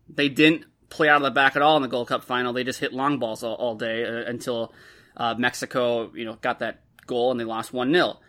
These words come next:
And I know it's only been a few matches. He's only been in charge for eight or nine months or so. But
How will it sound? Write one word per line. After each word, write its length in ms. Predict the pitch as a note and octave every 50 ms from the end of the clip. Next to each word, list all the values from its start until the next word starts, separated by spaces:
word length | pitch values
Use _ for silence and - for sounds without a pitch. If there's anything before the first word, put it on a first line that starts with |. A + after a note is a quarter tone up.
| _ _ _ _ _ _ _ _ _ _ _ _ _ _ _ _ _ _ -
And 160 | D3 D3 D3
I 100 | C#3+ D#3
know 180 | F3+ G3+ A#3
it's 100 | A#3+ A#3
only 140 | A3+ G#3+ G#3+
been 120 | G#3+ A3 G#3+
a 40 |
few 220 | G#3 - F#3+ F#3+ F#3
matches. 600 | D#3 C#3 C#3 C3+ C3 - - D3 C3+ C#3 C3+ B2+
He's 100 | B2+ B2
only 180 | C#3 D#3 D#3
been 140 | D3 D#3 D#3
in 80 | D3 C#3
charge 400 | - D3+ C3 B2+ B2+ B2+ A#2 -
for 480 | - C3+ C3 A#2+ A#2+ A#2+ A#2+ - - -
eight 160 | F2+ B2+ C3+
or 60 | C#3 C3+
nine 220 | C3 B2+ B2+ B2
months 260 | A#2 A2+ A2+ A2 -
or 60 | A#2+
so. 460 | A2 - - B2+ A#2 A2+ A2+ G#2+ - _ _ _ _ _ _ _ _ _ _ _ _ _ _ _ _ _ _ _ _ _ _ _ _ -
But 340 | C3 - E3+ E3 D#3+ -